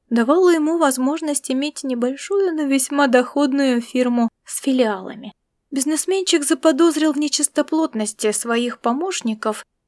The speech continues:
но просто выставить их за дверь считал слишком примитивным, а потому приготовил им некую каверзу.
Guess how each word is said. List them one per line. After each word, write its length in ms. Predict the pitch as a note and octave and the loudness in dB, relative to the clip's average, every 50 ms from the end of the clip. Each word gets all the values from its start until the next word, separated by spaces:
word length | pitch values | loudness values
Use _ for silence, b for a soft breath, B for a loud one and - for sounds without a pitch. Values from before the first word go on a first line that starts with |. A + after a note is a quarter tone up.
| _ _ - | _ _ -2
но 200 | B3+ B3 B3 A#3+ | 0 0 0 0
просто 480 | - C#4 E4 G4 G4 - - - A#3 | 0 2 2 2 2 0 -2 -4 -4
выставить 720 | A3 G#3+ C#4 E4+ F4 - - - D#4 C#4 D4 C#4+ C4 - - | -2 0 -2 -2 -2 -2 -2 -4 -2 0 -2 -2 -2 0 0
их 140 | C#4 B3 A#3 | 0 0 2
за 160 | A#3+ B3 A#3+ | 0 0 0
дверь 220 | A3 C4 D#4+ F4+ | 0 0 0 0
считал 360 | F4 - - C4+ - C#4+ C#4 C#4 | 0 0 -6 -4 -2 -2 -2 -2
слишком 460 | - - C#4+ C4+ - - - A#3+ A#3 | -2 -2 -2 -4 -4 -4 -4 -4 -4
примитивным, 760 | A#3+ B3 A#3+ B3 C4+ C4 - - G#4 F#4+ C#4+ A3+ A3+ G#3+ G#3+ - _ - | -2 -2 -2 -2 -4 -6 -2 -2 -2 0 0 0 0 -2 -4 -6 _ -2
а 100 | - A#3 | -2 -2
потому 360 | - C#4+ C#4 D4+ D#4 F4 G4 | -2 0 0 2 2 2 2
приготовил 720 | G4 E4+ C#4+ A#3+ A#3 B3+ B3+ B3 D#4+ E4+ D#4 D4+ B3+ A#3+ | 2 2 2 6 6 6 6 6 4 2 4 2 0 2
им 260 | B3+ C4 C4+ C4 B3+ - _ - | 2 2 2 0 -2 -6 _ -4
некую 400 | - C4 C4 B3+ - C4 B3+ B3 | 0 0 0 2 2 2 2 2
каверзу. 580 | B3 - A3 G3 F3+ - G#3 G3+ G3+ - - - | 0 -2 -4 -4 -4 -4 -10 -10 -10 -10 -10 -12